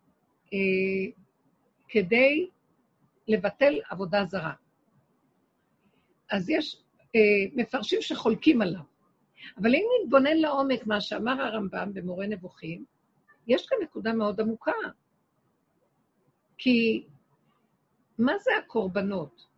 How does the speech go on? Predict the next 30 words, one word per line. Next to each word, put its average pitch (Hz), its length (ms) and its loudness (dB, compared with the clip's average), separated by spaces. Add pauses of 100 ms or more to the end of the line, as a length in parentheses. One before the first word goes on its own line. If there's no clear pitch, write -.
(420)
עובדי 208 280 0
עבודה 240 460 0
זרה 196 360 -2 (320)
היו 214 220 -2
מקריבים 190 500 -6
קורבנות. 165 640 -12 (500)
או 208 240 2 (160)
התחלנו 330 400 -4
לשאול, 226 440 -2
מהי 320 220 0
עבודה 185 340 -4
זרה? 165 260 -10
תודעת 101 460 -4
עץ 185 220 -10
הדת. - 200 -14 (460)
מהי 381 400 6
עבודה 202 460 2
זרה 180 440 -4
בתודעת 160 560 -12
עץ - 240 -20
הדת? - 420 -20
או 214 60 -4
מהי 262 440 4
יסוד 220 340 -2
עבו-, 170 180 -12 (300)
תודעת 190 400 -4
עץ - 220 -16
הדת? 165 320 -14 (600)
שהיא 311 280 8
ניתקה - 360 6